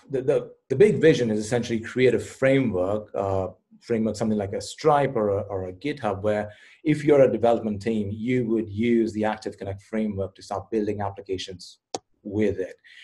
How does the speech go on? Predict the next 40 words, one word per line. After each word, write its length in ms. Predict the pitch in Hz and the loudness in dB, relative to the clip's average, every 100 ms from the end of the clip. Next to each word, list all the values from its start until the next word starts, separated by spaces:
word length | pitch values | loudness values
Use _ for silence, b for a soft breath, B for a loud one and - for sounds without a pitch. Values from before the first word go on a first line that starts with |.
| B - | B -6
And, 240 | 107 110 - | -4 -2 -4
and 160 | 107 104 | -6 0
so 440 | 120 117 113 117 | 4 4 4 0
that 380 | 107 127 131 131 - | 2 4 2 0 -8
would 520 | 104 107 110 107 - | -2 2 2 0 -4
be, 200 | 104 - | -6 0
and 240 | 135 127 | 2 4
you 100 | 127 | 4
would 80 | 123 | 6
also 220 | 117 113 | 6 2
contribute 460 | 107 110 107 107 104 | -2 -2 -2 -2 -2
back 260 | 104 104 - | -4 -6 -6
into, 720 | 127 120 110 107 104 98 104 - - | -4 -2 -2 -2 0 -2 -6 -10 -14
into 240 | 113 107 95 | -8 -8 -6
the 260 | 104 117 | -6 -4
ecosystem 520 | 117 101 98 - 92 92 | -4 -6 -6 -6 -8 -8
and, 120 | 95 _ _ _ _ - | -12 _ _ _ _ -6
and 140 | 107 | -2
then 220 | 104 101 _ - | -4 -6 _ -8
keep 220 | - 135 135 | 0 0 2
growing 320 | 135 143 127 | 4 4 4
the 120 | 101 | 0
framework. 440 | - 107 101 101 | -2 -6 -4 -4
So 100 | - | -2
the, 300 | 120 110 131 110 | -2 -2 -4 -2
the 80 | |
big 260 | 131 170 120 | 4 4 6
vision 300 | 147 139 120 | 6 6 2
is 100 | 107 | 2
that 220 | 110 101 B B B - | 0 -2 B B B -2
we 240 | 113 131 | 0 2
become 560 | 131 117 113 - 117 110 | 2 0 0 0 0 0
the 80 | 104 | 0
de 240 | 104 110 | 0 -2
facto 960 | - 110 110 - - 104 101 101 95 - _ _ _ - | -2 -2 -4 -8 -4 0 2 2 0 -4 _ _ _ -6
identity 540 | 110 107 113 107 107 | -2 0 -2 -4 -6
and 80 | 98 | -6
authentication 760 | 95 101 107 107 107 98 101 113 | -4 -4 -4 -4 -6 -6 -2 2
layer 440 | 127 104 98 98 - _ _ _ _ | 4 4 2 -2 -10 _ _ _ _
of 320 | 104 98 101 | -4 -4 -6